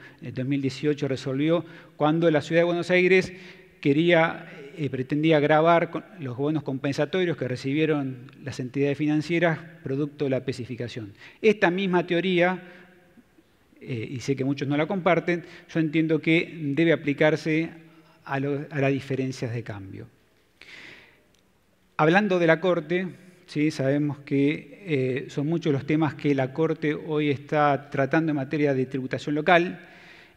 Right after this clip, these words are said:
eh, que hay muchísimas causas por alícuotas diferen-, diferenciales, y una de, de las derivaciones de las causas de alícuotas diferenciales tiene que ver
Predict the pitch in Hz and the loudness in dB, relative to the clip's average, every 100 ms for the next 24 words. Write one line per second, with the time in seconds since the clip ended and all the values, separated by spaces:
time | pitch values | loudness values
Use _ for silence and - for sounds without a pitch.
0 | - 170 156 151 151 143 139 139 143 - | -4 2 4 4 4 4 4 0 -4 -14
1 | - - - 160 160 170 180 165 208 190 | -20 -20 0 4 6 4 0 -2 -2 0
2 | 165 - 185 175 - 165 160 - - 151 | 2 4 2 2 4 4 2 -6 -6 -2
3 | 147 139 147 165 156 151 135 135 131 135 | 2 2 0 -2 -2 0 0 0 -2 -2
4 | 135 143 147 135 131 135 185 165 156 170 | -2 -4 -6 -4 -4 -2 4 4 6 0
5 | - - - - - - - _ _ - | -4 -16 -20 -20 -20 -20 -20 _ _ -2
6 | 190 185 190 269 254 214 190 185 180 170 | 0 0 -2 0 4 6 4 4 4 4
7 | 160 170 165 - 220 208 202 170 151 143 | 4 4 2 2 0 2 2 0 0 0
8 | 185 165 156 151 170 165 165 139 151 143 | -2 -2 -2 0 -2 -4 -4 -2 -2 -4
9 | 151 156 196 185 185 - - - - 180 | -6 -2 0 2 0 -4 -20 -14 -4 -2
10 | 170 165 175 277 - | 0 4 4 2 0